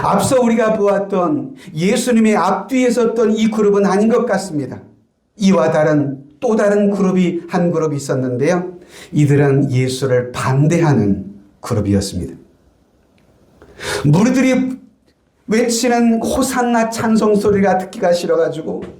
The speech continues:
예수님께 조용히 하게 해달라고 불평하던 그런 무리들. 이들은 갈릴리 사람들처럼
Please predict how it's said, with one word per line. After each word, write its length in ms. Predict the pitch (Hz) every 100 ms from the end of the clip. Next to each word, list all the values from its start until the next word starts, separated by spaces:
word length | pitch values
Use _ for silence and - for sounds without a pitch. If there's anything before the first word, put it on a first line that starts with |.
| _ - -
예수님께 680 | 147 156 156 165 156 156 156
조용히 400 | - 147 143 143
하게 260 | 139 135 135
해달라고 480 | 131 123 123 131 131
불평하던 840 | 160 - - 170 302 - - -
그런 280 | - 151 143
무리들. 460 | 120 104 107 - - _ _ _ _ _ _ _ _
이들은 380 | 147 127 135 127
갈릴리 400 | - 127 139 147
사람들처럼 960 | 147 143 151 151 151 - 165 175 180